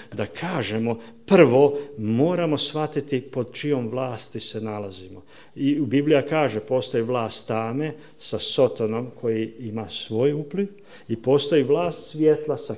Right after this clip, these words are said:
Kristom koji ima svoj upliv. Gdje se čovjek nalazi? Postoji crta, duhovna crta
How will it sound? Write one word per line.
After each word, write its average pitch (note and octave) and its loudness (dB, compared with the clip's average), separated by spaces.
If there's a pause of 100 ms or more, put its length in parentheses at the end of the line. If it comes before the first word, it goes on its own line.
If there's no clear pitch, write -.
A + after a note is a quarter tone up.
Kristom C#3 -4 (120)
koji A2+ -8
ima A2+ -12
svoj F#3+ -12 (100)
upliv. G2 -18 (320)
Gdje A#2+ 2
se F3+ -2
čovjek F#3 -2
nalazi? A2+ -4
Postoji E3+ 4
crta, D3+ 0 (180)
duhovna A#2 4
crta F3 -2